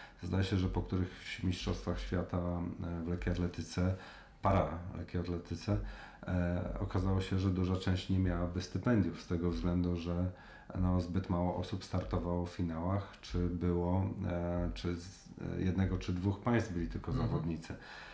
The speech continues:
Speaker 1: Więc, e, to są ogłoszenia. Tu nie, nie będziemy nigdy w stanie porównać, e, medali olimpijskich i medali paraolimpijskich, dlatego że one diametralnie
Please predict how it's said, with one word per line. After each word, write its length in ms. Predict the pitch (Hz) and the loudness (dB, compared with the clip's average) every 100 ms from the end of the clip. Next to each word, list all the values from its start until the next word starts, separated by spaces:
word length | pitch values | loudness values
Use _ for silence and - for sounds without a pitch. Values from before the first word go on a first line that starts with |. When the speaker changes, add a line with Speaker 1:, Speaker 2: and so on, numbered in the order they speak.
| - - | -18 -2
Speaker 1:
Więc, 300 | 95 92 - | 2 2 0
e, 20 | 107 95 92 92 - - | 0 2 2 -2 -6 -2
to 120 | 135 | 0
są 160 | 120 | 4
ogłoszenia. 480 | 101 90 - 85 85 80 - - - - | 2 2 0 -2 -4 -6 -14 -20 -20 -8
Tu 240 | - 127 | 2 4
nie, 140 | 127 123 | 4 2
nie 340 | 120 131 127 | 0 2 2
będziemy 380 | 123 123 127 123 | 2 2 4 6
nigdy 300 | 131 117 98 | 4 4 2
w 60 | 95 | 2
stanie 280 | - 98 95 | 4 4 4
porównać, 720 | 98 98 92 95 92 - - | 2 2 4 2 2 -2 -2
e, 20 | 87 | 0
medali 560 | 87 90 90 92 92 92 | 4 4 4 4 2 4
olimpijskich 760 | 92 87 98 92 - 82 - | 2 2 0 0 -2 -6 -2
i 60 | 87 | 0
medali 440 | 87 90 90 92 | 2 2 4 2
paraolimpijskich, 720 | 92 92 95 92 90 92 - 110 | 2 2 4 2 0 -4 -4 -4
dlatego 380 | - 107 110 | -4 -2 0
że 100 | 107 110 | 0 2
one 180 | 110 | 2
diametralnie 680 | 110 110 107 113 107 113 113 | 0 0 0 2 2 4 2